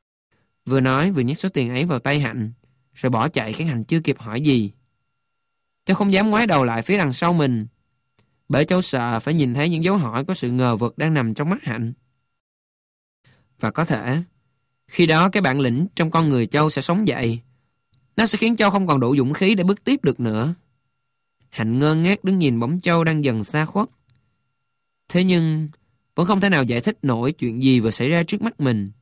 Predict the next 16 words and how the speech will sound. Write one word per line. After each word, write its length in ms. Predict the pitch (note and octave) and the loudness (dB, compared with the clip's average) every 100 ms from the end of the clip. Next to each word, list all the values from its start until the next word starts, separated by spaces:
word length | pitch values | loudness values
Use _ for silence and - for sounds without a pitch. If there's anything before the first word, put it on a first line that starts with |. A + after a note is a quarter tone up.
| _ _ _ _ _ _ _ _ | _ _ _ _ _ _ _ _
Đứng 160 | D3+ F#3+ | -2 0
thần 260 | F#3 B2 | 0 0
người 160 | A2+ A2 | 0 0
một 160 | G#2 A#2+ | -2 -2
lúc, 200 | F3+ - _ _ _ _ _ | -2 -4 _ _ _ _ _
Hạnh 260 | - B2 B2 | -6 -4 0
quyết 180 | G3 - | -2 0
định 200 | A2+ B2 | -2 -2
bước 260 | F3 - | -4 -2
vào 280 | C#3 B2+ A2+ | 0 0 0
trong 180 | C#3 D#3 | -2 0
nơi 120 | D#3 | 0
mẹ 180 | C3 A2 | 0 -2
Châu 220 | C#3+ D3+ | -2 0
đang 180 | D3+ C#3+ | 0 0
nằm. 300 | A#2+ G#2+ | -2 -4